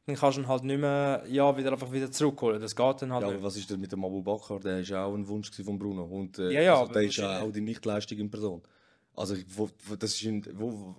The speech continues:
Speaker 2: also bis auf das Dribbling in Lugano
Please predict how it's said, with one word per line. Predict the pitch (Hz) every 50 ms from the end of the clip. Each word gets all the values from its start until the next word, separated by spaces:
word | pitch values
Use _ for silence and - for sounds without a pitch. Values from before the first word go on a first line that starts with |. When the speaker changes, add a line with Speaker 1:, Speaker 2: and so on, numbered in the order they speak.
| - - -
Speaker 2:
also | - 104 104 113 113 - -
bis | 135 117 156 180 180 160
auf | 151 -
das | 139 120
Dribbling | - 135 143 165 151 135 117 110 104
in | - - - 120 117
Lugano | 113 113 107 110 117 156 151 104 90 87